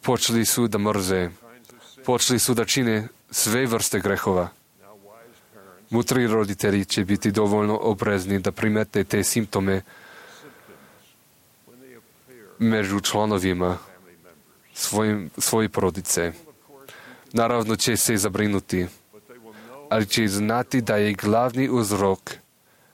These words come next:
uticaj Sotune koji pokušava da dobre ljude navede na put k grehu i da tako izgube uticaj Svetog Duha.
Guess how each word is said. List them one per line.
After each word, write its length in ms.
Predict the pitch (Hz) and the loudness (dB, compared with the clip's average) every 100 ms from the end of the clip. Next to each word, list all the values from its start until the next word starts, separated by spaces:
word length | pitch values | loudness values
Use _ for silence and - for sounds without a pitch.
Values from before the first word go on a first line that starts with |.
| _ _ _ 110 _ 104 113 131 - 131 | _ _ _ -20 _ -20 _ -20 -20 -2
uticaj 520 | 120 - 110 120 107 | -2 0 0 0 2
Sotune 720 | - 110 101 - 92 87 85 - _ _ _ _ _ _ 104 110 110 101 104 110 | 2 0 -2 -2 -2 -2 -2 -8 _ _ _ _ _ _ -20 -20 -20 -20 -20 -10
koji 200 | 107 104 | -2 -2
pokušava 840 | - 101 101 - 131 127 95 80 - - | 0 -2 0 0 0 0 0 -2 -6 -4
da 100 | 95 | -4
dobre 440 | 90 110 113 113 | 0 2 2 2
ljude 480 | 110 110 107 110 110 - | 2 2 2 2 0 0
navede 500 | 110 104 104 98 95 | -2 0 0 0 0
na 140 | 92 | -2
put 320 | - 131 131 - - | -2 0 0 -2 -8
k 180 | - | -4
grehu 540 | 104 101 98 - 92 87 - - - - _ | 0 0 0 -2 -4 -4 -12 -20 -20 -20 _
i 140 | 113 107 | 0 0
da 100 | 101 | 0
tako 360 | 113 107 123 | 0 0 0
izgube 560 | 117 101 110 113 107 107 | 0 0 0 0 2 0
uticaj 440 | 120 151 - 123 | 0 -2 0 0
Svetog 400 | - 107 - 101 | 0 0 0 -2
Duha. 400 | 92 87 - 90 | 0 0 0 -4